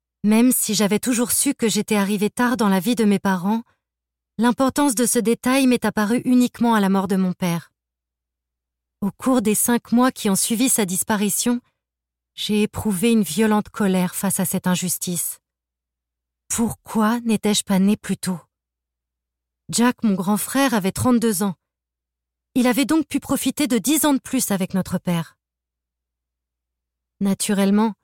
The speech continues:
ma mère sentait que j'étais en colère, même si je n'en parlais pas. Et ensuite, je me sentais coupable,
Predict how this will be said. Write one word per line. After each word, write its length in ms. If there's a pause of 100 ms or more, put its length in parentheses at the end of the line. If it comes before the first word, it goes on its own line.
(460)
ma 140
mère 200
sentait 380
que 120
j'étais 300
en 80
colère, 540 (320)
même 240
si 160
je 120
n'en 160
parlais 300
pas. 260 (1040)
Et 120
ensuite, 580 (260)
je 140
me 140
sentais 380
coupable, 580